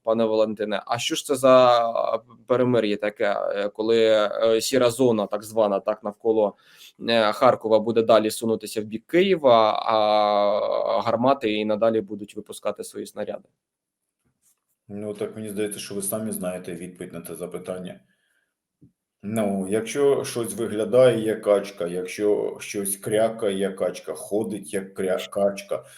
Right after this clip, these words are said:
Speaker 2: крякає як качка, то це, мабуть, качка. Ну, тому якщо ми говоримо, що щось виглядає як війна,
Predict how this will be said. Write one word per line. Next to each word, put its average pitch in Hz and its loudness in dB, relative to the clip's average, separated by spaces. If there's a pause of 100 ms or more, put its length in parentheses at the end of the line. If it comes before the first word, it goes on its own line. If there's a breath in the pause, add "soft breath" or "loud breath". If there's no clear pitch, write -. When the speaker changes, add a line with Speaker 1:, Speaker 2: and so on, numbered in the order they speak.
(120 loud breath)
Speaker 2:
крякає 107 2
як 98 0
качка, 95 -2
то 95 -8
це, 120 -2
мабуть, 110 -6
качка. - 0 (480)
Ну, 98 -6
тому 117 0
якщо 123 0
ми 120 -2
говоримо, 107 4
що 107 -4
щось 104 -2
виглядає 113 8
як 104 2
війна, 104 0